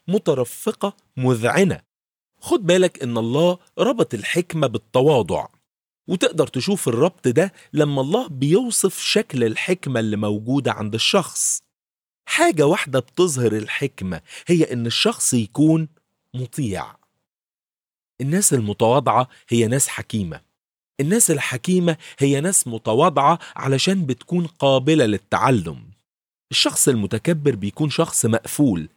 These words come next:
غير قابل للتعلم. بالنسبة للحكيم، المدرسة عمرها ما بتنتهي، علشان بيكون مدرك إنه لازم يتعلم من كل شخص بيقابله. الشخص اللي بيدرك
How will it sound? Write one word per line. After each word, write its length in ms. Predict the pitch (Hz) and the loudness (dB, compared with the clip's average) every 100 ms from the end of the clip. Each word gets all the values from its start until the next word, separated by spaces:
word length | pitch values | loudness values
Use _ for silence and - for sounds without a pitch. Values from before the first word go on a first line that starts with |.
| _ 131 | _ -2
غير 280 | 170 277 | 0 0
قابل 380 | 233 - 131 110 | 0 2 2 2
للتعلم. 760 | 92 - 117 101 101 80 73 85 _ _ _ _ _ - | 0 -2 0 0 0 -4 -10 -16 _ _ _ _ _ -4
بالنسبة 400 | 180 262 - 120 | 0 0 2 2
للحكيم، 680 | 95 - - - 185 185 165 - - - | 0 -4 -8 0 2 2 0 -8 -16 -2
المدرسة 580 | 170 170 160 226 254 151 | 2 2 2 2 2 0
عمرها 420 | 120 117 147 170 | 0 -2 0 0
ما 120 | 123 | -2
بتنتهي، 680 | 113 _ 110 107 175 127 95 - - - | -6 _ -4 -2 0 0 -2 -6 -14 -6
علشان 440 | 127 151 226 220 | -2 0 0 0
بيكون 360 | 127 - 143 143 | -2 -2 -2 0
مدرك 440 | 208 185 185 - 127 | 0 0 -2 -2 -6
إنه 260 | 127 127 | -2 0
لازم 580 | 143 196 233 165 147 123 | 4 4 4 2 0 0
يتعلم 800 | 113 - - 143 156 143 139 117 | -2 -2 -2 2 2 2 -2 -4
من 160 | 110 113 | -4 -6
كل 400 | - 220 190 110 | -2 0 0 -2
شخص 360 | 110 - - | -4 -2 -2
بيقابله. 560 | 123 139 107 85 80 - _ _ _ _ _ _ _ _ _ _ - | -2 -2 -4 -4 -6 -10 _ _ _ _ _ _ _ _ _ _ -2
الشخص 440 | - 277 - - | 0 2 2 0
اللي 220 | 151 131 | 2 0
بيدرك 600 | 117 135 190 143 139 - | 0 0 2 2 -2 -4